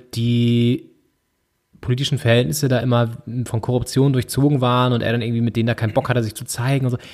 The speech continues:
Also völlig absurd. Wie gesagt, ähm, Maradona, der Goldjunge heißt die Reportage auf Arte. Guckt sie euch an, wir verlinken sie.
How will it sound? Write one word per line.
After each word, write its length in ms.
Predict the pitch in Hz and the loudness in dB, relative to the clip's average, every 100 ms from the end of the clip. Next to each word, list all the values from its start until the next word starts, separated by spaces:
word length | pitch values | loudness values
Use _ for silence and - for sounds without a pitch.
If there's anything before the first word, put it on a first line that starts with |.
| - - - - | -20 -20 -20 -4
Also 200 | 135 123 | 0 0
völlig 540 | - 190 196 170 165 | 0 2 4 2 2
absurd. 540 | 131 135 151 190 190 - | -2 0 4 6 4 2
Wie 80 | |
gesagt, 440 | 139 127 151 151 - | 0 2 0 -2 -4
ähm, 600 | 147 131 131 131 127 131 | 0 2 4 2 2 2
Maradona, 400 | 123 123 123 139 | 4 4 4 4
der 120 | 123 | 2
Goldjunge 500 | 101 120 151 160 156 | 4 4 4 2 2
heißt 240 | 131 143 - | 0 -2 -6
die 60 | |
Reportage 480 | 123 127 - 127 123 | -8 -6 -2 -2 0
auf 100 | 110 | -2
Arte. 300 | - 123 135 | -2 -2 -2
Guckt 180 | - - | -4 -6
sie 80 | - | -4
euch 140 | 107 | -4
an, 100 | 117 | -2
wir 80 | 123 | -2
verlinken 300 | 107 117 151 | 0 0 0
sie. 240 | 127 139 | 0 0